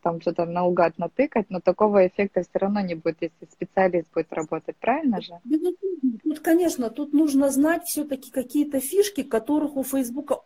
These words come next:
Speaker 2: очень много. При этом эти фишки постоянно меняются, то есть
Speaker 1: Меняются,
Speaker 2: тут нужно
Speaker 1: конечно, нужно быть в
Speaker 2: работать,
Speaker 1: тренде.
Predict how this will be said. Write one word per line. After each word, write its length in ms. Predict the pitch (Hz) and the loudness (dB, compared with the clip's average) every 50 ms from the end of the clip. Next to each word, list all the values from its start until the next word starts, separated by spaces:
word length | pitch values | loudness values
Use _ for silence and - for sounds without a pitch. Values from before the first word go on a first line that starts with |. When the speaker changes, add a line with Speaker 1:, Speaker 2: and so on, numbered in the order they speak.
| _ - | _ 0
Speaker 2:
очень 420 | 262 285 285 285 285 - 220 233 | 2 4 4 4 2 0 -2 -2
много. 480 | 220 214 202 196 185 165 156 160 151 - _ | -2 -2 -2 -4 -4 -6 -6 -10 -14 -14 _
При 120 | - 196 220 | -4 -2 -2
этом 300 | 233 233 269 254 240 - - | 0 0 -2 -4 -4 -4 -4
эти 200 | 226 254 254 262 | -4 -4 -2 -4
фишки 340 | 254 - 302 320 311 - 254 | -2 0 0 0 0 -2 -8
постоянно 680 | 196 - 226 226 - - 254 254 277 294 294 269 254 | -6 -4 -4 -4 0 0 0 2 2 4 4 4 2
меняются, 680 | 247 240 254 277 277 330 415 453 480 453 415 - 196 196 | 2 2 4 4 4 4 2 0 0 -2 -4 -4 -4 -4
то 140 | 185 185 480 | 0 2 2
есть 120 | 480 185 185 | 2 2 2
Speaker 1:
Меняются, 40 | - - | 0 0
Speaker 2:
тут 220 | 359 - - - | 0 -2 0 0
нужно 320 | 294 302 302 277 277 277 | 0 2 2 4 2 2
Speaker 1:
конечно, 120 | 277 262 277 | 0 -2 -2
нужно 240 | - - - 196 185 | -2 -2 0 2 2
быть 180 | 185 - 311 | 2 2 4
в 100 | 370 415 | 6 6
Speaker 2:
работать, 460 | 494 494 - - - 175 - 226 220 190 | 6 6 4 2 0 0 -2 -2 -2 -4
Speaker 1:
тренде. 320 | 165 170 175 180 - - | -4 -4 -4 -6 -8 -10